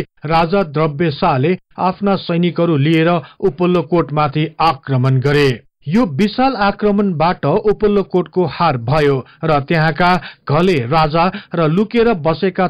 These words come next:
तल्लोकोटका खड्का राजाहरूलाई द्रव्य शाहले मारे भन्ने उल्लेख गरिएको छ। यस घटनाको तथ्य विवरण प्राप्त नभए तापनि द्रव्य शाहले आफ्ना सहयोगी मार्फत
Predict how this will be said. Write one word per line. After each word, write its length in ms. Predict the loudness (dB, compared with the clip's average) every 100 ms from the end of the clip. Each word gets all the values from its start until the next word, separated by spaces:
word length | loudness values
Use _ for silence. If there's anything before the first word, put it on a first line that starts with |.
| -2
तल्लोकोटका 640 | 0 0 -2 -6 -2 -2 -2
खड्का 440 | -2 -4 -2 0 0 0
राजाहरूलाई 640 | 0 2 0 0 0 0 -4 -14 -10
द्रव्य 440 | -2 -2 0 -2
शाहले 440 | 0 0 0 2 0
मारे 460 | 0 2 2 0 -2 -4
भन्ने 240 | -2 0 0
उल्लेख 340 | 0 2 0 -2
गरिएको 480 | -2 0 0 -2 -6
छ। 120 | 0 0 0 -2 -12 _ 0
यस 300 | 0 0 -6
घटनाको 720 | -4 -2 0 0 0 0 0 0
तथ्य 360 | -4 -2 -2 0
विवरण 360 | 0 0 0 -2
प्राप्त 400 | 0 0 0 -2 0
नभए 500 | 2 0 0 0 0
तापनि 560 | 0 -2 0 0 2 0 -2 -12 -4
द्रव्य 380 | -2 2 0 0
शाहले 360 | 0 2 0 0
आफ्ना 320 | -2 0 -2 -2
सहयोगी 520 | 0 2 0 0 -2
मार्फत 460 | 0 0 0 -2